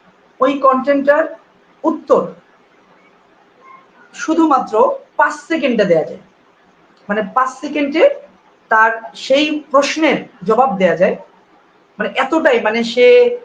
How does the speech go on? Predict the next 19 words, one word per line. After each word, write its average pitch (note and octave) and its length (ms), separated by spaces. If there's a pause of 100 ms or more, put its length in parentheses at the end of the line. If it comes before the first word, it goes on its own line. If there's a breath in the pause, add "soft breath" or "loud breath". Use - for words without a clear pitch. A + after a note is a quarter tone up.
(320)
যে F#3+ 100
এতটাই D4 340
মূর্খতা C#4 480
করেছে A#3 360
যেটার B3 300
জবাব A#3 260
আসলে B3 200
পাঁচ B3 240
সেকেন্ড। F#3+ 280 (600)
এরপরে B3 320
আমরা B3+ 180
একটু B3 220
সময় B3+ 320
নিয়ে A3+ 120
বলতেছি। E3 440 (1200)
আপনি C#4+ 200
যখন D4+ 300
পবিত্র D4+ 400
কোরআনের, B3 520